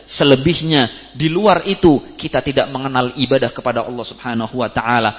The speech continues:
Karena cara-cara yang seperti ini bukanlah cara Nabi Muhammad sallallahu alaihi wasallam mendidik umatnya. Oleh sebab itu, para ulama mengatakan yang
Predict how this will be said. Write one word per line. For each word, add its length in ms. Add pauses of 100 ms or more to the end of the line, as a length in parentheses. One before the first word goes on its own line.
(240)
Karena 560
cara-cara 720
yang 160
seperti 400
ini 320 (240)
bukanlah 640
cara 720
Nabi 240
Muhammad 400
sallallahu 560
alaihi 400
wasallam 480 (240)
mendidik 560
umatnya. 480 (240)
Oleh 160
sebab 320
itu, 160
para 240
ulama 320
mengatakan 640 (160)
yang 240